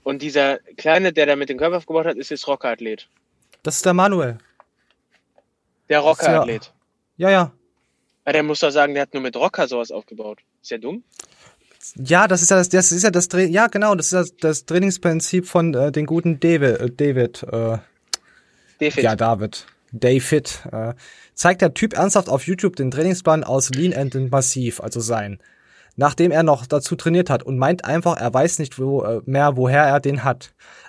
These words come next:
Speaker 2: Anstatt wenigstens Props zu geben, wenn man den schon unerlaubt macht. Frag den Respekt, äh, Frage des
Speaker 1: Ja, siehst du,
Speaker 2: Respekt, mein
Speaker 1: also,
Speaker 2: Freund. Und er hat
Speaker 1: also
Speaker 2: halt zwei
Speaker 1: steht ja doch
Speaker 2: Jahre
Speaker 1: was dahinter.
Speaker 2: Ja, der hat zwei Jahre lang, er war ja ein Mitglied, er zeigt das auch, glaub ich, warte mal.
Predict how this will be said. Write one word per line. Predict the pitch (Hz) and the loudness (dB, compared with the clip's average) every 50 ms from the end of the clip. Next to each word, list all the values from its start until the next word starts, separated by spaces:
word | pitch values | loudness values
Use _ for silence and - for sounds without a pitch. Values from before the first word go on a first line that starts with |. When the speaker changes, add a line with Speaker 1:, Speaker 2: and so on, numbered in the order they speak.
| _ _ | _ _
Speaker 2:
Anstatt | - 156 139 - 160 143 131 - | -4 -4 -2 0 0 -2 0 0
wenigstens | 160 170 180 180 - 165 143 - | 0 2 2 2 0 -2 -4 -6
Props | - _ 151 165 180 - - - | -4 _ 2 2 2 2 -2 -4
zu | - 165 139 | -4 -4 -2
geben, | - 156 160 151 - 156 135 | 0 0 0 0 -2 -2 -2
wenn | 135 139 | 0 0
man | 151 147 139 131 | 0 0 -2 -2
den | 139 139 | -2 -4
schon | 131 135 127 | -6 -6 -8
unerlaubt | - 156 147 151 147 139 131 127 127 - | -8 -6 -2 0 2 2 2 2 0 -2
macht. | 120 107 107 - - | -4 -4 -4 -6 -8
Frag | - - - 123 131 - | -14 -6 -4 -4 -2 -2
den | 143 135 | -4 -4
Respekt, | 127 - 117 - - - 127 131 127 _ - - | -4 -4 -6 -6 -6 -4 -4 -6 -6 _ -12 -8
äh, | 110 110 113 117 - _ _ _ _ | -6 -6 -6 -6 -8 _ _ _ _
Frage | - - - 131 151 165 170 | -20 -4 0 0 2 2 2
des | 123 135 143 143 | 0 0 0 0
Speaker 1:
Ja, | 135 127 | -2 -2
siehst | 123 | -2
du, | 160 151 | -2 -2
Speaker 2:
Respekt, | 143 175 160 | -2 0 0
mein | 156 156 | 0 0
Speaker 1:
also, | 156 | 0
Speaker 2:
Freund. | 123 123 131 - - - - - - | -2 -4 -6 -8 -16 -20 -20 -12 -10
Und | 147 147 | -4 -2
er | 165 165 | 0 0
hat | 185 | 0
Speaker 1:
also | 190 175 | 0 -2
Speaker 2:
halt | 143 | -2
zwei | - - 175 | -2 0 0
Speaker 1:
steht | 190 196 | 2 4
ja | 196 196 208 | 4 4 4
doch | 185 | 4
Speaker 2:
Jahre | 208 208 - | 4 2 0
Speaker 1:
was | - - | 0 -2
dahinter. | 143 139 135 127 127 120 110 - _ _ _ _ _ _ _ _ _ - | -6 -6 -6 -8 -8 -10 -12 -12 _ _ _ _ _ _ _ _ _ -8
Speaker 2:
Ja, | 143 151 170 | -6 -4 0
der | 180 180 | 0 0
hat | 170 - | 0 0
zwei | - 185 180 | 0 2 2
Jahre | 196 202 190 190 185 180 190 190 | 4 6 6 4 4 4 2 4
lang, | 180 180 185 185 | 4 4 2 2
er | - 143 156 | -2 -2 0
war | 147 180 202 | 2 4 4
ja | 208 196 180 - | 4 4 2 0
ein | 160 165 | -2 -4
Mitglied, | 175 202 - - - 156 135 117 | -4 -4 -6 -8 -8 -8 -6 -6
er | 117 120 | -6 -6
zeigt | - - 170 175 - | -6 -8 -8 -6 -6
das | 170 | -6
auch, | 143 120 - | -6 -6 -6
glaub | - 120 110 95 | -6 -6 -6 -6
ich, | 107 | -6
warte | 107 117 - 117 | -8 -10 -10 -10
mal. | 113 110 110 107 | -10 -10 -12 -14